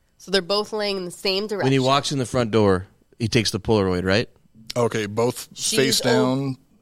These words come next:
Speaker 3: or one face down, one face up?
Speaker 1: Yes, but they're both with their feet towards
Speaker 2: Towards
Speaker 1: you.
Speaker 2: camera.
Speaker 1: So
Speaker 3: Okay.
Speaker 1: it looks like two people just fell over like this.
Speaker 3: So I know that the,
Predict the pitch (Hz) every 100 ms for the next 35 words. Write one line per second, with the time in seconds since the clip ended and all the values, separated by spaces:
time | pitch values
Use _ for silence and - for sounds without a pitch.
0 | _ 131 117 110 - 135 135 123 147 151
1 | - 151 - 127 127 117 110 110 113 107
2 | 104 131 - 196 185 - - _ 185 190
3 | 190 180 160 196 190 196 196 - _ _
4 | _ _ _ _ _ _ 180 175 180 170
5 | - 220 208 - _ _ _ _ _ _
6 | - 208 165 127 107 127 107 95 92 -
7 | _ _ _ _ _ _ _ - - 220
8 | 226 254 247 254 247 247 233 233 214 208
9 | 175 180 - 185 165 147 143 127 - -
10 | _ _ _ - 139 135 143 147 147 131
11 | 117 101